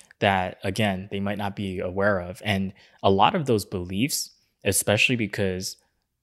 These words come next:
when you're young, you didn't choose those beliefs. You know, those are typically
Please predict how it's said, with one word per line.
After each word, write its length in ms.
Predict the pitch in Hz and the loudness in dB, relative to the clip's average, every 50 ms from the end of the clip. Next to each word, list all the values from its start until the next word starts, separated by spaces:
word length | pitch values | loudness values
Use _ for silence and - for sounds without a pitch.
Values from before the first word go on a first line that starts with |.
| _ _ _ _ _ _ | _ _ _ _ _ _
when 200 | - 107 104 98 | 4 6 6 6
you're 120 | 101 95 92 | 4 2 -2
young, 440 | 90 92 92 87 95 110 143 156 - _ | -2 -4 -2 -2 -2 -2 -4 -6 -6 _
you 200 | - 104 117 151 | 0 4 4 4
didn't 300 | 160 175 143 123 98 92 | 4 4 0 0 -4 0
choose 360 | - - - 127 131 147 143 | 0 0 2 2 2 2 2
those 200 | - 104 90 - | 0 -2 -2 -2
beliefs. 560 | - 92 85 - - - - - - - - _ _ _ _ _ _ _ _ - | -4 -10 -12 -12 -14 -16 -14 -12 -12 -12 -12 _ _ _ _ _ _ _ _ 0
You 100 | 104 101 | 2 2
know, 140 | 98 92 | 4 2
those 260 | 90 92 107 110 120 123 | 2 4 4 4 4 2
are 80 | 110 | 0
typically 600 | 98 - - 107 - 113 101 - - 104 95 92 | 0 -2 -4 -2 -2 -4 -4 -4 -4 -4 -4 -4